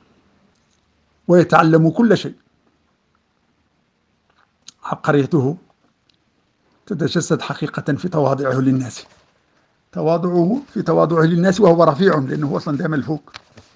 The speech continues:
قال لي أحد الضباط الجزائريين اللي عرفوه عن قرب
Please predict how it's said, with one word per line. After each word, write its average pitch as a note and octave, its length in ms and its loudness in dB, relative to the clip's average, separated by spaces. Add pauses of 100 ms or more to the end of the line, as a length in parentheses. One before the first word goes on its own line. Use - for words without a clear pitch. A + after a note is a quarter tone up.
(760)
قال G3 140 2
لي G3+ 100 0
أحد D#3+ 240 -2
الضباط D3+ 480 -2
الجزائريين D3 840 -2 (1800)
اللي D3 160 -2
عرفوه C#3 360 0
عن C#3 60 0
قرب E3 400 2